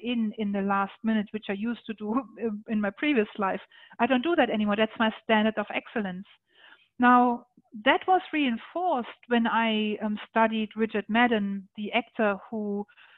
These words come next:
um, I saw first in Bodyguard, and I loved how, I, I really loved his performance, and I looked at how did he become such a good actor. And he mentioned that he is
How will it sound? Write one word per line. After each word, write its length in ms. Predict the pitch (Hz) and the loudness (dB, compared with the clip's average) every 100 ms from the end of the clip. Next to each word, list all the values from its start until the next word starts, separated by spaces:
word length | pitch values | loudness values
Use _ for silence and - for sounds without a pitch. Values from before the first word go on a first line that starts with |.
| _ 226 | _ -4
um, 300 | 208 196 190 - | -2 -4 -8 -2
I 380 | 214 208 202 185 _ _ _ _ - 214 | -2 0 -4 -10 _ _ _ _ -20 -10
saw 160 | - 220 - | -4 -4 -4
first 240 | 254 233 226 | -2 -2 -2
in 160 | - 202 | -4 -2
Bodyguard, 640 | 214 233 247 214 196 190 - | 2 2 2 0 0 0 -2
and 260 | 202 185 175 - - | -8 -8 -12 -12 -4
I 140 | 196 | -2
loved 440 | 190 208 233 233 - | 2 4 4 0 -8
how, 420 | 226 208 202 202 _ - - _ _ - | -4 -2 -4 -8 _ -20 -20 _ _ -8
I, 320 | 220 226 240 233 | -4 0 0 0
I 60 | 226 | -2
really 300 | 226 254 262 | -2 0 2
loved 200 | 226 220 | 2 0
his 140 | - - | -6 -12
performance, 560 | 220 - 214 220 202 190 - | -14 -6 -2 -2 -2 -6 -6
and 120 | 202 | -2
I 180 | 196 190 | -2 -4
looked 240 | 214 254 233 | -4 -2 -2
at 100 | 208 | -4
how 360 | - 247 277 | 2 4 4
did 140 | 285 269 | 0 -4
he 60 | 240 | -8
become 440 | 226 - 233 226 - | -10 -2 0 0 -2
such 200 | 233 - | -2 -2
a 60 | 233 | -6
good 180 | 214 - | -6 -4
actor. 400 | 208 _ 196 185 _ _ _ _ _ _ _ - | -6 _ -8 -8 _ _ _ _ _ _ _ -2
And 120 | 226 | 0
he 140 | 247 | 2
mentioned 600 | 214 226 262 - 226 208 - - - - - - 214 | 2 2 0 -4 -4 -4 -6 -20 -20 -20 -20 -20 -4
that 240 | 226 220 214 _ | 0 0 0 _
he 560 | - 196 233 226 220 | -20 -8 -2 -2 -2
is 80 | 208 | -4